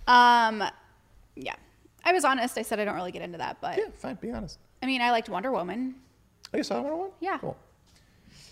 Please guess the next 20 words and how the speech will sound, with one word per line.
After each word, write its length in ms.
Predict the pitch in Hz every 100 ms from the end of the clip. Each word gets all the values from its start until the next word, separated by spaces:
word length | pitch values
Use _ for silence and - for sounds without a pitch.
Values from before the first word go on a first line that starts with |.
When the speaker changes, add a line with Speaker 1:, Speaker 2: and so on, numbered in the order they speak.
| -
Speaker 2:
Anyway, 460 | 170 147 131 127 - - -
definitely 340 | 190 175 147
that's 100 | 135
what's 100 | 113
happening, 500 | 113 107 110 110 110 104
and 120 | 120
we'll 60 | 117
just 100 | -
have 100 | 120
to 40 |
stay 280 | - - 131
tuned 480 | 135 - 127 127 127 -
for 220 | - 135
more. 420 | 135 156 160 127 - - _ _ _ _ _
Speaker 1:
Good 120 | 233
stuff, 220 | - 226 -
Dan. 280 | 202 196 190 -
Speaker 2:
I 40 | 156
think 160 | 95
so. 160 | 95